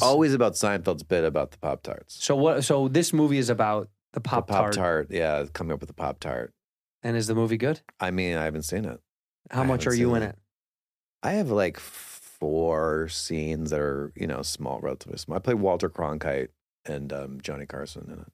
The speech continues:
Speaker 1: You play Walter Cronkite?
Speaker 2: Yeah.
Speaker 1: W-, I went to his
Speaker 2: Well,
Speaker 1: school.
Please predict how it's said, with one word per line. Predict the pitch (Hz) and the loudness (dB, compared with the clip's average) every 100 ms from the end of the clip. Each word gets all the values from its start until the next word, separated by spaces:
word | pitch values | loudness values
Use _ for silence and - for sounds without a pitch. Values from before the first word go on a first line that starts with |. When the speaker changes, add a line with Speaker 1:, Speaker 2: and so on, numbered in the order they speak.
| _ | _
Speaker 1:
You | - 147 | -2 0
play | 147 151 | 2 2
Walter | 139 139 151 | 2 0 -2
Cronkite? | 143 131 123 123 120 | -2 -2 -2 -4 -4
Speaker 2:
Yeah. | 78 76 73 76 _ _ _ _ _ _ | -6 -6 -8 -12 _ _ _ _ _ _
Speaker 1:
W-, | - | -10
I | - | 0
went | 139 151 | 0 2
to | 143 | 2
his | 143 | 2
Speaker 2:
Well, | 160 | 2
Speaker 1:
school. | 160 165 131 | 2 0 0